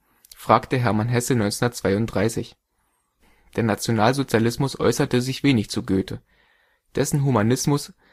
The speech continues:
sein Kosmopolitismus und sein Bildungsideal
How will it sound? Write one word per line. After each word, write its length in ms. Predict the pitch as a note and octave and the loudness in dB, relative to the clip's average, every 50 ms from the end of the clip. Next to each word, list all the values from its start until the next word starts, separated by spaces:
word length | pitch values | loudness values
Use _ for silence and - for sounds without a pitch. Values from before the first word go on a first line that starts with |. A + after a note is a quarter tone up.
| _ _ _ | _ _ _
sein 240 | - - G#2 G#2 | -2 0 0 0
Kosmopolitismus 1040 | - - D#3 D#3+ D#3+ D#3 C#3 - - - B2+ B2 A#2+ - C#3 C#3 - - D3+ C#3+ - | 4 6 6 6 6 4 0 0 0 0 0 0 0 0 -4 -4 -2 -2 -2 -2 -2
und 200 | - - D#3 - | -2 -4 -2 0
sein 240 | - A2 A2 A#2 A#2 | 2 2 2 2 2
Bildungsideal 920 | C#3 C#3+ C#3+ C#3 B2+ B2+ - - A2+ A2+ A2 G#2+ G#2 G2+ G#2+ A#2+ C#3+ | 0 2 2 2 0 -2 -2 -4 -2 0 0 0 0 0 -2 -2 -4